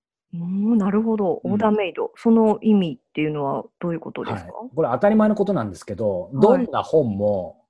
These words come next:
Speaker 1: 講演会も、そのさっき言った、例えば Aさん、まあ、皆さんが考える会いたいトップランナーを想像してみてください。皆さんだけのために、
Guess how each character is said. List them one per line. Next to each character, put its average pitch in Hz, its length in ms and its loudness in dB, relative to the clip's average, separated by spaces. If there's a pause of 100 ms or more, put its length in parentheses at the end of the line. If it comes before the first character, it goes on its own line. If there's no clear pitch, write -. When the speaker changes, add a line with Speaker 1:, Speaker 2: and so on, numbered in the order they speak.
(160)
Speaker 1:
講 135 240 4
演 127 160 -2
会 117 240 0
も、 113 400 -2 (140)
そ - 100 -14
の 101 80 -10
さ 117 120 -6
っ 104 40 -10
き 98 100 -16
言 95 100 -16
っ - 40 -18
た、 101 80 -12
例 104 80 -8
え 95 40 -8
ば 95 100 -12
A 131 180 2
さ 90 140 -16
ん、 82 120 -20 (280)
ま 117 100 -8
あ、 - 20 -6
皆 127 180 -2
さ 113 120 -4
ん 101 80 -10
が 98 100 -10
考 113 180 -8 (120)
え 104 60 -4
る 104 80 -8
会 113 120 0
い 117 40 -10
た 110 80 -4
い 98 40 -4
ト 101 100 -10
ッ - 40 -10
プ - 80 -8
ラ 135 80 -2
ン 101 40 -4
ナ 92 40 -10
ー - 20 -12
を - 40 -16
想 110 120 -10
像 104 120 -8
し - 60 -16
て 95 60 -16
み 87 100 -14
て 82 60 -20
く - 60 -20
だ 78 140 -20
さ - 100 -20
い。 - 40 -20 (380)
皆 208 280 0
さ 202 160 -4
ん 131 100 0
だ 117 140 0
け 165 100 -2
の 120 100 -2
た 101 140 -8
め 101 140 -4
に、 95 300 -10